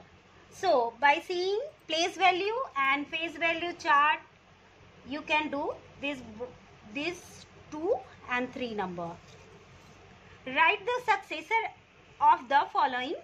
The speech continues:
numbers. So, question number four. Write the successor of the following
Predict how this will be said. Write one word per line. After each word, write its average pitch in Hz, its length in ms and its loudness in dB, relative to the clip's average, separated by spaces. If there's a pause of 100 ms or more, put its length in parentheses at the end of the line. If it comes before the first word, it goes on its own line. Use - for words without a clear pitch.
(100)
numbers. 185 680 -6 (2000)
So, 262 320 -2 (280)
question 370 320 -2
number 453 340 2
four. 208 300 -4 (560)
Write 330 360 2
the 427 220 -2
successor 392 580 -4 (320)
of 285 300 2
the 302 240 0
following 285 420 -2